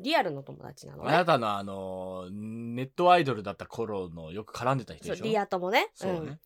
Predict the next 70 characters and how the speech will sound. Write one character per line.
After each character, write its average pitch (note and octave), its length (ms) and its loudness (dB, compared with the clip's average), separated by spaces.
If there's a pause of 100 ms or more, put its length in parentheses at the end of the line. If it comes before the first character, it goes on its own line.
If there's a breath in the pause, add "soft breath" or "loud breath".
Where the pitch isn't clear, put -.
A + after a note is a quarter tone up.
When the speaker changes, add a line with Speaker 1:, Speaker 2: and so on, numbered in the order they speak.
(120)
Speaker 1:
う F#3+ 60 -4
ん。 - 20 0
マ B3+ 100 2
ジ A3 60 -10
で - 100 -6
遊 A#3+ 140 0
ん D4+ 40 2
だ D#4+ 60 4
こ D#4+ 60 0
と C4 100 2
あ F#3+ 80 6
る F#3 60 0
か C#3 140 -2
ら、 D3 240 4
Speaker 2:
う G2 40 -10
ん。 G2 60 -8
Speaker 1:
あ D3+ 80 -2
の、 D#3 60 -6
別 F3 160 -10
に G3 60 0
ネ G#3+ 80 2
ッ G#3 60 -6
ト C4+ 140 4
上 A#3+ 140 2
の A#3+ 80 -2
関 A#3 160 2
係 A3+ 80 -2
じ G#3+ 80 -6
ゃ - 20 -4
な G3+ 60 -6
く F#3+ 60 -12
て D#3 60 -6
リ F3 160 -4
ア F#3+ 80 0
友 F3+ 220 -4
ね。 B3 220 -2 (720 loud breath)
Speaker 2:
<laughs> - 640 4
Speaker 1:
も G#3+ 80 6
う - 20 -2
一 - 40 -6
回 G3+ 120 -2
言 D#3+ 140 0
っ - 20 2
て - 80 4
ね。 - 0 -
Speaker 2:
マ - 0 -
ッ - 80 2
チ D#3 80 2
ン - 40 2
グ D3+ 40 0
し D3+ 100 -6
た C#3+ 120 -2
人 C3+ 160 -6
で - 0 -
し C4 120 0
ょ？ A#3+ 60 8
Speaker 1:
違 - 20 8
う A#3 80 2
違 G3+ 60 -8
う F3+ 40 0 (140)
違 C#3+ 60 -4
う。 - 60 -6 (280 loud breath)
で、 F#4+ 200 4
そ C#4 80 -2
の C4+ 120 4
リ C4 140 4
ア C4+ 60 4
友 B3 320 0
か B3+ 160 -2
ら、 C#4+ 180 4